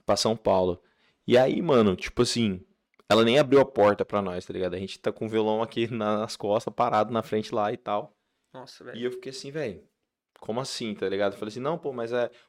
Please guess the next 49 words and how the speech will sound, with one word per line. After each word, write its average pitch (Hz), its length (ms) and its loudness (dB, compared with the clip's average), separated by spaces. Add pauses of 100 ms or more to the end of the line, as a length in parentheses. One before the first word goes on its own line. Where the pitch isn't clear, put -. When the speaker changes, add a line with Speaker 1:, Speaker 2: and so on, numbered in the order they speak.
Speaker 1:
o 113 80 -2
Ozair 117 340 4
que 139 120 -8
indicou 135 240 0
a 127 80 4
gente 110 340 0
e - 60 -16
tal, 120 220 2
lá, 120 100 2
lá 104 220 2
da 104 200 2
A 101 40 2
três 110 380 0
e 104 40 -12
tal." 107 300 -2 (380)
Ela 113 120 -2
falou 120 140 -2
assim, 131 120 -4
"Ah, 147 140 0
não, 139 120 -2
mas 110 540 -2
é, 107 140 2
o 101 80 2
produtor 110 340 0
tá 113 100 0
ocupado, 117 640 2
não 107 80 -4
tem 110 140 -2
como 117 100 -4
vocês 110 160 -4
voltar 104 240 -2
outro 104 240 -2
dia?" 120 320 -2 (580)
Eu 110 80 -6
falei 107 180 -4
assim, 110 120 -10
"Não, 123 220 -2
pô, 95 200 0
a 95 40 0
gente 95 180 -6
tá 104 80 2
aqui 110 140 -8
em - 20 -6
São 113 160 -2
Paulo, 113 160 2
a 117 60 2
gente 110 120 -8
fica 113 220 -4
só, 123 800 0